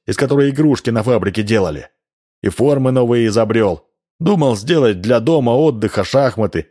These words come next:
в виде рыцарей ростом с человека, но легкие.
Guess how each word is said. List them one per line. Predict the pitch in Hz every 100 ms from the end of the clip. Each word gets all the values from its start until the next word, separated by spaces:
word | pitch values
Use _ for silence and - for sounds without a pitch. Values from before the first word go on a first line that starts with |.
| -
в |
виде | 135 165 117 113
рыцарей | 156 139 113 107 87 -
ростом | 131 160 - 120
с |
человека, | - 151 147 147 107 85 73 - _ _
но | - 156
легкие. | 170 143 92 - 82 -